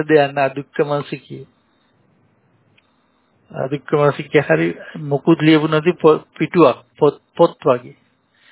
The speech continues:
අපි නවකතාවක් තියෙන මොනවාද ලියලා නැති, අන්න ඒ වගේ. ඒ මොකක්වත්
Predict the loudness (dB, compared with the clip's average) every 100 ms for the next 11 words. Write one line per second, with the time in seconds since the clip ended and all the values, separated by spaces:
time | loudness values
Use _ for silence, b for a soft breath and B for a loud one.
0 | b b -20 -18 -14 -2 0 0 -2 2
1 | 0 0 -6 -8 -12 -6 0 2 2 0
2 | 0 0 -4 0 0 -2 -6 -6 -10 -16
3 | _ _ b b b b _ _ _ _
4 | _ _ _ _ _ _ _ _ _ _
5 | _ -8 -8 -8 -8 -2 -4 -2 -6